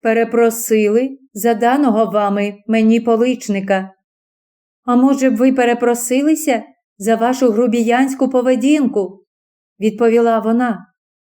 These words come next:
«Нічого грубісінького в моїй поведінці не було.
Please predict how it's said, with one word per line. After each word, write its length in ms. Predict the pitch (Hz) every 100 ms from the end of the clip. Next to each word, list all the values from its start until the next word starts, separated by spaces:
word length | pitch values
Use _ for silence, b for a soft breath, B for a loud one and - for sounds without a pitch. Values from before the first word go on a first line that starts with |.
| _ _ _ _
«Нічого 560 | 254 262 262 285 254 254
грубісінького 840 | 233 262 254 311 - 220 214 214
в 20 |
моїй 280 | 220 220 220
поведінці 960 | 214 226 214 190 208 214 208 226 220 - _ _
не 180 | 254 247
було. 520 | 240 302 277 254 262